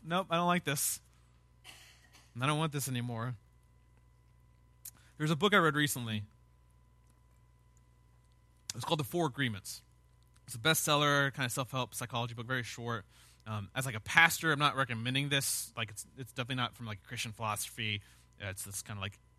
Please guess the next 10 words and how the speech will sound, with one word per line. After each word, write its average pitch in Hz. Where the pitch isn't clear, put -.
ancient 123
Eastern, 117
morphed 113
into 110
a 107
New 107
Agey 104
type 101
of 98
thing. 101